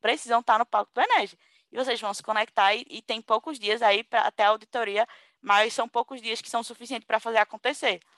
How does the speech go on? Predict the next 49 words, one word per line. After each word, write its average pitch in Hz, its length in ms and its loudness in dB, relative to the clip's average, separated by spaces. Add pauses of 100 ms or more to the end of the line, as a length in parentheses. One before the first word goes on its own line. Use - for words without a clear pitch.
(720)
E 185 100 -2
aí 185 160 2
eu 190 120 4
acho 190 200 2
que - 80 -4
é 202 120 0 (380)
muito 269 340 -8
disso. 233 360 -4 (200)
Ah, 247 140 6
e 226 40 -2
tem 262 120 -2
uma 269 80 2
coisa 254 240 0
que - 100 -4
eu 240 180 0
sempre 277 340 -6
falava 269 360 4
no 262 80 -6
passado. 196 520 -2 (460)
É, 196 580 4
não 285 200 2
achem 339 220 0
que 285 80 -20
vocês 294 180 -8
já 269 100 0
fizeram 262 320 -2
de 294 120 -10
tudo, 214 280 -12
porque 262 240 -6
se 254 60 -8
vocês 403 220 -6
fizeram 277 280 2
de 269 120 -16
tudo 233 240 -14
e - 20 -6
o - 20 -6
resultado 233 360 4
ainda 214 100 0
não 202 140 -4
veio, 233 160 2
é - 20 4
porque - 220 -4
o 240 40 -6
tudo 277 280 -14
de 269 80 -18
vocês 277 280 -4
não 254 200 0
foi 262 180 -2
suficiente. 247 580 -4